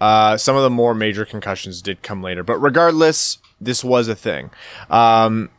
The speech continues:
to the point where Franzen had a panic attack on the bench. Franzen then went on to, I'm trying to find the name of, of the, the site where he did the interview, and this site did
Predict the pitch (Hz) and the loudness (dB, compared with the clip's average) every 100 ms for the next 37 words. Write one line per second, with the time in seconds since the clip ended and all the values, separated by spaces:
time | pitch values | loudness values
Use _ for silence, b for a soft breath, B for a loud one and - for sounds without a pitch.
0 | _ _ _ _ _ _ _ - 120 - | _ _ _ _ _ _ _ -4 -4 0
1 | 131 117 117 113 - 117 107 104 107 98 | 0 2 2 2 0 -2 0 -4 -4 -4
2 | - 95 - - 92 - 90 82 76 58 | -4 -4 -6 -4 -4 -4 -10 -8 -10 -10
3 | - - B B B B B - 160 190 | -14 -14 B B B B B -4 0 2
4 | 196 185 139 135 123 120 120 107 113 113 | 0 0 2 0 2 2 2 0 2 2
5 | 110 110 - 113 107 104 78 107 - 143 | 2 -2 -2 2 2 2 2 -2 -2 -2
6 | 135 123 113 101 98 101 98 98 101 87 | 0 0 0 0 -2 0 -2 -2 -6 -6
7 | 92 95 90 87 87 - - - 92 - | -4 0 2 0 0 -4 -10 -14 -6 -2
8 | 101 85 95 98 90 92 85 90 87 90 | -2 -2 -4 -6 -4 -6 -6 -8 -6 -6
9 | 98 117 92 82 85 113 147 B B B | -8 -6 -6 -6 -2 -2 -2 B B B
10 | - 131 165 175 147 113 113 113 113 104 | -2 0 2 2 -2 0 2 4 2 -2